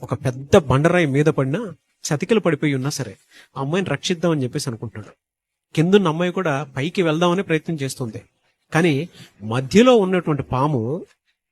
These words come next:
తన కోరలతోటి కంటిన్యూగా అటాక్ చేస్తూనే ఉంది. అమ్మాయి పైకి ఎక్కలేని పరిస్థితి. ఈ పిక్చర్ చూస్తే మీకు చాలా క్లియర్ గా అర్థమవుతుంది.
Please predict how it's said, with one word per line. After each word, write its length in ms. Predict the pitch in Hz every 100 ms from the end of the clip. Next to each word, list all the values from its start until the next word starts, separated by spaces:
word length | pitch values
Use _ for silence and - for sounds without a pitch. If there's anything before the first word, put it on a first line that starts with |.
| -
తన 120 | 151
కోరలతోటి 840 | 139 - 170 208 190 175 143 127 - -
కంటిన్యూగా 560 | 180 190 202 185 208
అటాక్ 320 | 156 170 - 165
చేస్తూనే 260 | - 160
ఉంది. 300 | 147 107 110 - _ _ _ - _
అమ్మాయి 260 | 127 156 208
పైకి 440 | - 139 165 196
ఎక్కలేని 400 | 151 127 170 170
పరిస్థితి. 500 | 131 120 120 - 113 - _ - - 175
ఈ 20 |
పిక్చర్ 380 | 196 - 262 247
చూస్తే 200 | 220 -
మీకు 160 | 220 180 156
చాలా 100 | 143
క్లియర్ 340 | - 170 180
గా 80 | 175
అర్థమవుతుంది. 640 | 131 135 110 - - -